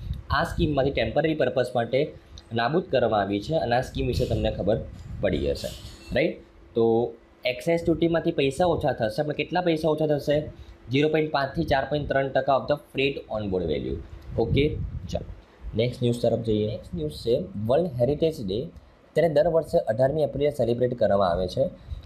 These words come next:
અને આ વર્ષની theme છે વારસો અને આબોહવા. વારસો અને આબોહવા. અને world heritage ડે actually celebrate કરવામાં આવે છે દર વર્ષે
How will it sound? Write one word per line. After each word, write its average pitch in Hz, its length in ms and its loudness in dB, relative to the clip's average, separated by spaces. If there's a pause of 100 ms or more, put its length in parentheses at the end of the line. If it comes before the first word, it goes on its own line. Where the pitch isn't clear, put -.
અને 127 140 4
આ 139 260 0
વર્ષની 165 420 0
theme 156 340 -2
છે 113 220 -8 (320)
વારસો 135 680 0
અને 131 180 0
આબોહવા. 82 720 0 (200)
વારસો 101 380 0
અને 117 260 0 (360)
આબોહવા. 92 540 2 (380)
અને 131 400 2
world 160 200 2
heritage 175 460 2
ડે 139 100 2
actually 147 640 2 (260)
celebrate 151 420 2
કરવામાં 139 300 4
આવે 120 140 4
છે 131 100 -2
દર 131 180 4
વર્ષે 120 460 2